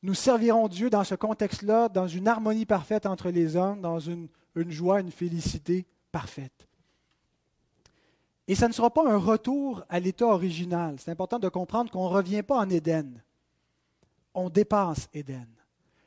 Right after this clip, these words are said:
Il y a un dépassement de ce qui était au commencement. L'homme et la femme ont été, ont été créés dans une situation où ils étaient appelés à un perfectionnement. Ils, ils étaient, ils étaient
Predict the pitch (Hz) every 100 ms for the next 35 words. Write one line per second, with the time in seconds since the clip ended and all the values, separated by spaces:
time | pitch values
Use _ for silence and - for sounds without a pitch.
0 | _ 170 190 190 160 226 262 240 208 -
1 | 214 254 294 _ _ _ _ 160 208 -
2 | 220 214 262 214 220 208 196 - 190 185
3 | 180 262 262 233 202 226 262 285 214 196
4 | 196 - 185 180 202 180 208 226 285 -
5 | _ _ _ 190 185 208 - 226 220 214
6 | 269 285 220 233 262 226 196 202 226 220
7 | 262 208 190 254 - 240 - 233 214 214
8 | - _ _ _ _ 185 185 185 190 170
9 | 185 214 208 165 160 170 165 196 190